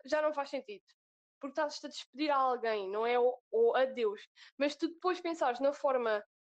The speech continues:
ah, superficial, representativa, que o Deus representa-nos a nós todos,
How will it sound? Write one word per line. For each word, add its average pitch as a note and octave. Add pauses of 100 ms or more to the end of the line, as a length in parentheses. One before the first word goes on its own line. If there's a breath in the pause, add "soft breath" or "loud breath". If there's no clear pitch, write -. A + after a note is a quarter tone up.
(480)
ah, B3
superficial, D4
representativa, C4+
que -
o A#3
Deus B3
representa-nos B3
a A3
nós A3+
todos, D#4